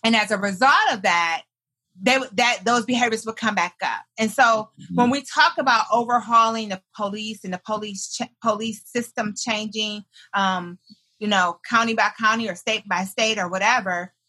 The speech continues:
Speaker 1: we still have to look at how can we change the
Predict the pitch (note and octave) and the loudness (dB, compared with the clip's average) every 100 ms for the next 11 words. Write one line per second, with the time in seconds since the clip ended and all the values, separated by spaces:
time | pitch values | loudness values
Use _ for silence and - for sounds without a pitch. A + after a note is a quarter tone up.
0 | _ _ _ G3+ C4 C4+ - - D4 D4+ | _ _ _ 2 2 2 -4 -2 2 4
1 | C#4+ A#3 A#3 A3+ A3+ A3+ A3 G3 F#3 - | 2 0 -4 -4 -4 0 2 2 0 -4
2 | _ _ - C#4 D4 - E4 C#4 C4 - | _ _ 2 4 4 0 0 0 0 -2
3 | C4 C4+ C4+ C4 | 0 2 0 0